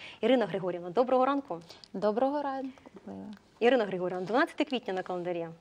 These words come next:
Speaker 1: так?
Speaker 2: День
Speaker 1: Вже
Speaker 2: космонавтики,
Speaker 1: День
Speaker 2: так,
Speaker 1: космонавтики.
Speaker 2: вітаю вас, до речі,
Speaker 1: <laughs> Це таке
Speaker 2: вітаю
Speaker 1: свято,
Speaker 2: наших
Speaker 1: да?
Speaker 2: глядачів.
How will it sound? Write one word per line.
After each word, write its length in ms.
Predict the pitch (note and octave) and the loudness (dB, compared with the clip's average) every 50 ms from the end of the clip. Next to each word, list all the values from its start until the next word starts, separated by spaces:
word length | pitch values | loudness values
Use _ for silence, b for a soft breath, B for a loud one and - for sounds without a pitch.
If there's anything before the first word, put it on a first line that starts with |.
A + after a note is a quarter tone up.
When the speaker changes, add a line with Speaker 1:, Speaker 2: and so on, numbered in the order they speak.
| - - | -8 0
Speaker 1:
так? 140 | G3+ A#3 C4 | 2 2 4
Speaker 2:
День 180 | A#3+ B3 B3 A#3 | 4 2 0 -2
Speaker 1:
Вже 180 | G3+ A#3 A#3 C4 | -4 0 2 2
Speaker 2:
космонавтики, 460 | C#4 C#4 B3 A#3 G#3 F#3+ F#3 G3 F3+ | 4 2 0 -2 -4 -6 -4 -2 2
Speaker 1:
День 140 | A3+ C4+ D4 | 4 4 4
Speaker 2:
так, 100 | D4+ - | 4 2
Speaker 1:
космонавтики. 400 | D#4+ D#4 D#4 C#4 B3+ D4 - D4+ | 2 4 4 4 6 4 4 4
Speaker 2:
вітаю 260 | C#4 B3 A#3 A3 G#3+ G#3+ | 4 4 6 4 4 2
вас, 220 | G#3+ G3+ A3 - | 0 -2 -2 -2
до 120 | G3+ F#3+ A4+ | 0 2 4
речі, 280 | B4+ B4 A4 - A3 | 6 6 6 4 2
Speaker 1:
<laughs> 0 | |
Це 200 | - - C4 A#3 | 2 0 0 0
таке 140 | A3 G#3+ A3+ | 2 0 0
Speaker 2:
вітаю 180 | - - B3 B3+ | 2 4 2 4
Speaker 1:
свято, 140 | B3+ B3+ | 4 2
Speaker 2:
наших 220 | C#4+ A3+ A3+ A3+ A3 | 2 0 0 0 0
Speaker 1:
да? 120 | A#3 B3 | 0 0
Speaker 2:
глядачів. 580 | C4 A3+ A3 G#3+ G#3+ A#3 A#3 - - - F#3+ | 0 0 -2 -2 -2 -2 -2 -4 -6 -8 -8